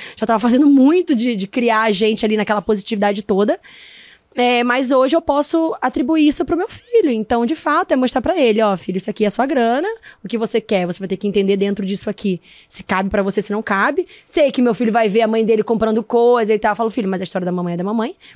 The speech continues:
a do filhinho é do filhinho." Pro filhinho conseguir comprar hoje as coisas que a mamãe compra, você tem que começar de agora.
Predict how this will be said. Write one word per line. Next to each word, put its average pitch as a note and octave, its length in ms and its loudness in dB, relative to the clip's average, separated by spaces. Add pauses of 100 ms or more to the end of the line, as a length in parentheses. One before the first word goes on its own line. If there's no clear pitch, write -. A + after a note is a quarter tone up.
(200)
a - 60 0
do B3 100 0
filhinho A#3 260 0
é - 20 0
do A3+ 80 -2
filhinho." B3 340 -2 (220)
Pro C#4 100 -6
filhinho G4 260 2
conseguir A#3+ 280 -2
comprar A3 280 0
hoje A3+ 200 0
as G#3 40 -6
coisas G#3 200 -2
que G#3+ 60 -4
a - 20 -2
mamãe G3+ 200 -2
compra, C4+ 360 0
você F3 160 -8
tem G#3 120 -6
que - 40 -18
começar G#3+ 280 -4
de G#3 80 -2
agora. C#4 380 -2